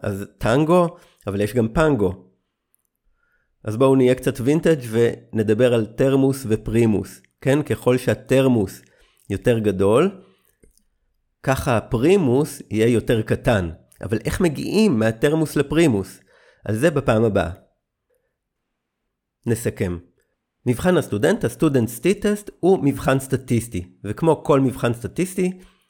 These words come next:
מדובר בנוסחה שלתוכה מוכנסים נתונים אמיתיים מהמחקר.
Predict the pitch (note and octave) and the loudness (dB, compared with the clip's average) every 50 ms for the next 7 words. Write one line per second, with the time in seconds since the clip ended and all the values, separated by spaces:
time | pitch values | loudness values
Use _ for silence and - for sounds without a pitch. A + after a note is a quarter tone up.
0 | _ _ _ _ _ _ _ _ _ _ _ _ _ _ _ _ _ _ _ _ | _ _ _ _ _ _ _ _ _ _ _ _ _ _ _ _ _ _ _ _
1 | _ - A2+ A#2 G#2 A2+ G#2+ G#2 B2+ B2+ A#2+ A2+ A#2 A2+ G#2+ F#2+ - - - - | _ -4 -4 -2 0 0 2 2 2 2 2 0 2 2 2 0 -2 -6 -10 -6
2 | - C3 D#3 G#3+ - - _ _ _ - - B2 A2+ A2+ - B2+ - G3 G3 F#3 | -2 -2 -2 -2 -4 -12 _ _ _ -6 -4 -4 -4 -2 -4 -2 0 0 0 0
3 | D#3+ D#3 - - E3 D#3 D#3 - - B3 A#3+ A3 G#3+ - - C3+ D3 C#3+ - D#3 | 0 -2 -2 0 -2 -2 -2 0 -2 0 0 -2 -4 -6 -4 -4 -4 -2 0 0
4 | D3+ E3 F#3 G3 - - C#3 C#3 B2+ C3 - A2 A2 A2+ A2 A2+ C3 - - C3+ | 2 4 2 2 2 0 0 0 0 -2 -2 -2 0 0 0 -2 -4 -6 -6 -4
5 | C#3 C#3 D3 D#3+ E3 - - G3+ G3 F#3+ | -2 -2 0 -2 -4 -2 0 0 0 0